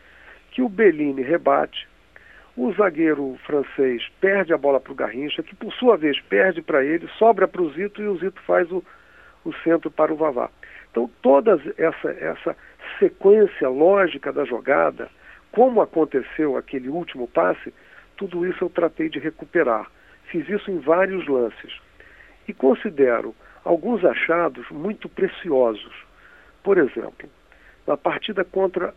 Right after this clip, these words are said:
eh, o País de Gales, que o Brasil venceu apertado,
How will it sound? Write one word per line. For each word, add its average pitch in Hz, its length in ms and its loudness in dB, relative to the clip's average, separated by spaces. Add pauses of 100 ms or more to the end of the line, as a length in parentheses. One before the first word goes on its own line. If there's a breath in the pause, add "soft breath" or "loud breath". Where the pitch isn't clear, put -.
(120)
eh, 147 400 -2
o - 120 -6
País 165 380 0
de 160 100 -12
Gales, 113 440 -4 (520 soft breath)
que 135 80 -8
o - 20 -6
Brasil 127 420 -2
venceu 135 560 -4
apertado, 147 760 -2